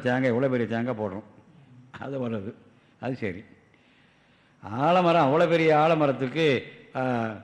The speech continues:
அந்த கீரை விதை மாதிரி ரவுண்டு இருக்கு, கடுகு கால கூட இல்லை. கீரை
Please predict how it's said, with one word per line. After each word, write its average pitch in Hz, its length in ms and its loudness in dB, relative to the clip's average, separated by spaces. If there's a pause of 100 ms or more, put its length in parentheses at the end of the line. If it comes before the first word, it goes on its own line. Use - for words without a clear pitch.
(600)
அந்த 127 180 -6 (240)
கீரை 165 220 2
விதை 123 220 2
மாதிரி 135 180 0
ரவுண்டு 110 300 -4
இருக்கு, - 180 -14 (300)
கடுகு 143 320 -2
கால 131 100 2 (100)
கூட 123 160 -2
இல்லை. 87 140 -12 (880)
கீரை 135 260 -2